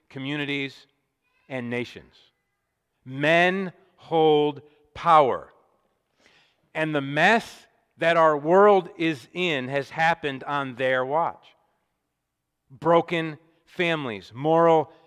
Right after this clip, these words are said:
confusion, rampant drug use, poverty, widespread mental illness, exhausted women are the bitter fruits of foolish men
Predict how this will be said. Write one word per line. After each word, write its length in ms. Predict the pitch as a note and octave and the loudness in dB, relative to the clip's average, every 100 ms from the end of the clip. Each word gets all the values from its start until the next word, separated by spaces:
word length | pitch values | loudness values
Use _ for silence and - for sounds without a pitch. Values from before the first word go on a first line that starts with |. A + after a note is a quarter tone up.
| _ _ | _ _
confusion, 800 | - D#3+ B2+ F3+ F#3 E3+ A#2+ F2 - _ - | -12 -12 -12 -6 -4 -4 -8 -14 -16 _ -16
rampant 640 | B2 D#3 D#3+ F3 D3+ G#2+ | -4 -4 -2 -6 -10 -16
drug 340 | A2 D#3+ D#3 | 0 2 2
use, 320 | A#2+ G2 D#2+ - | -6 -12 -12 -18
poverty, 680 | - - E3 D3 C#3+ G#2+ D2 _ _ _ _ _ | -16 0 2 4 0 -8 -14 _ _ _ _ _
widespread 1000 | C3 D3+ D#3+ E3 - - E3+ D#3+ D3+ B2 | 0 4 4 2 -6 -6 -2 0 -2 -6
mental 460 | C#3+ D#3 D#3+ D3 E3 | -6 -6 -4 -6 -4
illness, 480 | D3+ C#3 G2+ D#2 _ | -8 -8 -10 -14 _
exhausted 720 | C#3 A#2 C#3 E3 F3 - F#3+ | -16 -6 6 8 8 4 -4
women 460 | C#3+ E3 F3 B2+ E2+ _ _ _ _ _ _ _ _ _ _ _ _ _ _ _ | -2 -2 -2 -4 -10 _ _ _ _ _ _ _ _ _ _ _ _ _ _ _
are 120 | A2+ | -10
the 120 | G#2 | -10
bitter 300 | F#2+ B2 C#3 | -8 -6 -6
fruits 560 | C#3+ - B2 A#2+ A#2 - | -8 -8 -8 -8 -12 -18
of 180 | G#2+ F#2+ _ _ _ _ | -16 -16 _ _ _ _
foolish 520 | D3 C#3+ D3 C3+ - - | -12 -8 -8 -10 -16 -12
men 580 | C3 A#2 E2+ D2 A2 | -8 -8 -10 -16 -20